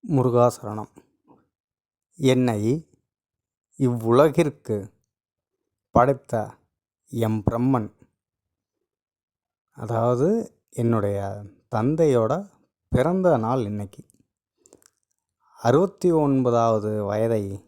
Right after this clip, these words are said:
தொடங்கக்கூடிய இந்நன்னாளில் எம்பெருமான் முருகன்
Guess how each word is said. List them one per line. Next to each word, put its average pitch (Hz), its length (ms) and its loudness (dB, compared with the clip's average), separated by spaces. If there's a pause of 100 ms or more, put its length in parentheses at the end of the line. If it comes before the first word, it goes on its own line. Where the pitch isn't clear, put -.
(1500)
தொடங்கக்கூடிய 110 720 0
இந்நன்னாளில் 107 960 -4 (1800)
எம்பெருமான் 120 840 0 (400)
முருகன் 123 640 0